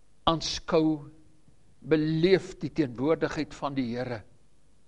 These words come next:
En kom ons leer om dit te sien. "Ek sal geen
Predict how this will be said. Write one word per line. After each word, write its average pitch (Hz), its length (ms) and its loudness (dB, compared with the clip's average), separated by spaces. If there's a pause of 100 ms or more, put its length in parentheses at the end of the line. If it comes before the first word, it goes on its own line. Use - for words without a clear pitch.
(840)
En - 140 -4
kom 214 220 6
ons 190 180 0
leer 175 720 2 (220)
om 135 120 0
dit 135 200 0
te 127 80 -4
sien. 104 320 -8 (1800)
"Ek 170 160 6
sal 180 180 8
geen 220 800 2